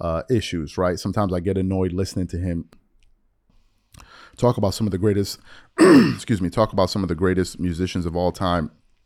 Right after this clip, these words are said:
uh, black musicians, and just like, "Oh, you think he's good? You think he's good?" I'm like, "Bro, like, it's annoying sometimes listening to Vlad." So what happened? Recently, we produced that show on his comments about Taraji P Henson. A lot of people roasted him for it.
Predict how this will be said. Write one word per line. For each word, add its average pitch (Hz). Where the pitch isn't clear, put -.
uh, 82
black 92
musicians, 90
and 95
just 98
like, 78
"Oh, 104
you 107
think 110
he's 120
good? 120
You 104
think 113
he's 120
good?" 120
I'm 95
like, 95
"Bro, 92
like, 82
it's 95
annoying 87
sometimes 85
listening 80
to 80
Vlad." 80
So 98
what 117
happened? 90
Recently, 120
we 98
produced 101
that 95
show 92
on 85
his 85
comments 92
about 82
Taraji 85
P 80
Henson. 87
A 78
lot 87
of 78
people 82
roasted 82
him 85
for 87
it. -